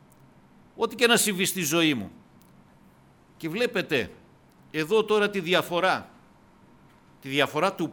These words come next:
Παύλου με τον Ηλία. Ο Ηλίας μόλις βρέθηκε σε κίνδυνο, παρόλο που ο Θεός είχε ενεργήσει θαυμάσια μεταξύ του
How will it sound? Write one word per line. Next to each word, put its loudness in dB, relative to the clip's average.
Παύλου 4
με -10
τον -6
Ηλία. 0
Ο 0
Ηλίας 2
μόλις 0
βρέθηκε 2
σε 2
κίνδυνο, 0
παρόλο 6
που 4
ο 4
Θεός 0
είχε -2
ενεργήσει 0
θαυμάσια 0
μεταξύ -2
του -8